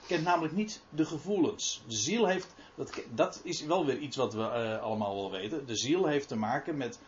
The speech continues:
de sensaties, met gevoelens. Hè, dat we, wat voortvloeit uit, uit waarneming. Je ziet ho-, en hoort dingen. Hè, en dat geeft bepaalde, ja, sensaties, bepaalde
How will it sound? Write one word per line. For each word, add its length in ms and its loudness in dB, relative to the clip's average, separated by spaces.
de 120 -4
sensaties, 640 2
met 180 -2
gevoelens. 1000 2
Hè, 180 -10
dat 200 2
we, 80 -4
wat 220 0
voortvloeit 600 6
uit, 320 2
uit 240 -2
waarneming. 540 4
Je 100 -6
ziet 320 0
ho-, 240 4
en 160 -8
hoort 340 6
dingen. 400 0
Hè, 140 -2
en 240 -2
dat 360 -2
geeft 280 0
bepaalde, 640 -2
ja, 260 -4
sensaties, 920 -4
bepaalde 640 -4